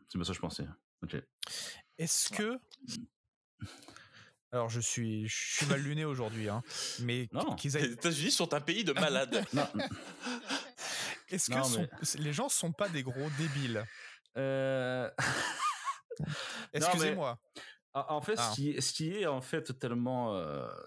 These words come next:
Speaker 1: totalement abusé dans cette histoire, c'est qu'en fait, elle représente en gros, euh, le, le sexe qui a été entre guillemets opprimé pendant des décennies et des siècles par les hommes. Et
Speaker 2: Mhm.
Speaker 1: là, depuis quelque temps, justement, les femmes arrivent à se faire une place,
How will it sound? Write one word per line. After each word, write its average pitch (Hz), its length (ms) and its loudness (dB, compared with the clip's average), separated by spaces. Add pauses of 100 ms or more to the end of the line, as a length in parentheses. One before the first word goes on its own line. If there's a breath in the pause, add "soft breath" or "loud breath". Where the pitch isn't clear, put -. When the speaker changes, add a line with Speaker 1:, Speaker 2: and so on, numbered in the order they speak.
(260)
Speaker 1:
totalement 117 380 -2
abusé 123 340 0
dans 160 60 2
cette - 200 -2
histoire, 180 280 0
c'est - 140 -6
qu'en 104 140 0
fait, 156 320 0 (1040 loud breath)
elle 110 200 2
représente 151 520 0
en 117 140 0
gros, 143 580 0
euh, 98 880 2 (200)
le, 95 280 0
le 104 240 2
sexe 147 360 0
qui - 140 -6
a 107 80 2
été 107 280 -2
entre 110 240 -2
guillemets 110 320 0
opprimé 117 560 0
pendant 92 360 -2
des 95 140 0
décennies 110 380 2
et 101 40 -2
des 92 120 0
siècles - 320 0
par 90 160 -2
les 95 160 0
hommes. 170 240 0 (460 loud breath)
Et 135 280 -2 (180)
Speaker 2:
Mhm. 113 200 0 (840)
Speaker 1:
là, 143 260 2
depuis 143 200 -6
quelque 120 240 0
temps, 170 240 2
justement, 135 260 -2
les 131 120 0
femmes 160 280 0
arrivent 127 160 0
à 110 60 -2
se - 60 -8
faire 120 100 0
une 117 100 0
place, - 400 2